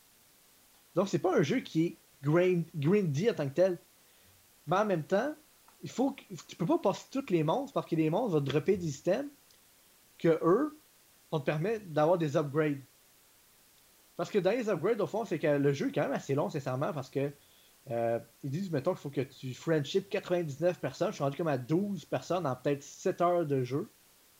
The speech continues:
Fait que le jeu, il a l'air d'être assez long, merci, quand même.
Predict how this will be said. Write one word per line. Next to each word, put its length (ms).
Fait 180
que 80
le 100
jeu, 200
il 60
a 20
l'air 160
d'être 200
assez 320
long, 160
merci, 400
quand 180
même. 320